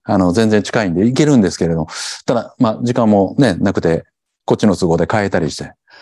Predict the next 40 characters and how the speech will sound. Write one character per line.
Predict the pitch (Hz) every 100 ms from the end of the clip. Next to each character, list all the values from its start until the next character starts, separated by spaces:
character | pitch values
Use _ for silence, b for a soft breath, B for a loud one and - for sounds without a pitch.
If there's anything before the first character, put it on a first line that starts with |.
| B
そ | -
し | 139
た | 139
ら | 113
そ | 123
の |
方 | 123 117
が | 104
ね、 | 87
ど | 92 117
ん |
ど | 110
ん |
ど | 117
ん | 107
ど | 87
ん |
こ | 87 80 78
う、 |
元 | 90 131
気 | -
に | 80
な | 73
っ |
て。 | - 82 67 - _ B B B 151
実 | 135 131
は、 | 120 92
あ |
の、 | 85 80
こ | -
の | 98 82
正 | - 120 95
月 | 85 82
に |
ね、 | 80 156 - _ _ _ _
え | 92
ー、 | 82 80 76 73 71 73 73 71 71 73 71 - b b _ _ _ _ _ _ _ _ -
初 | 131 123
め | 87
て | 71 67